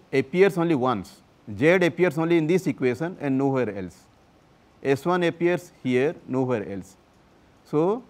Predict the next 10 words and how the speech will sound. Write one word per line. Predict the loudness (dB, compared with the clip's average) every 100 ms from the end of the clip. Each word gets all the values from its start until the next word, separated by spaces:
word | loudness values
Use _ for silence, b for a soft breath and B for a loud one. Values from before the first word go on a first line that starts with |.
| -6
these | 0 0 2
basic | 0 0 -8 -8 -16 -10
variables | -2 2 4 2 2 -2 -6 -12 -4
are | -4
written | -2 -4 -6 -10 _ _ _ _ _ _ _ _ _ _ _ -8
in | -6
this | -6 -8
column, | -12 -12 -16 _ _ _ _ _ _ _ _
four | -2 -2 -2
equations, | -4 -2 -4 -4 -8 -12